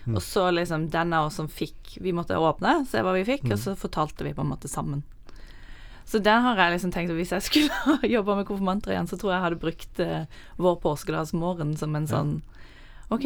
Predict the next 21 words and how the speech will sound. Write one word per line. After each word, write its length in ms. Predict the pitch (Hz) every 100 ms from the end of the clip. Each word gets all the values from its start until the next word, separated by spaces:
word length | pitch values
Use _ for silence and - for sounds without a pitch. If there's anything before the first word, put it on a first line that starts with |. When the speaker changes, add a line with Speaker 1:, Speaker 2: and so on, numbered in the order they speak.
| 233
Speaker 2:
men 140 | 233
hva 160 | 233 240
var 160 | 233
det 100 | 233
der 120 | 220 226
for 160 | -
noe 100 | -
egentlig 300 | - 175 -
igjen 120 | -
da?» 140 | - 165 - -
Så 80 | - 202 190 - - - -
jeg 120 | 185
tror 160 | 302
det 80 | 214
har 80 | 175
vært 140 | 160 -
med 140 | 156
på 80 | 160
at 80 | 156
det 180 | 151 160
liksom, 400 | 151 - -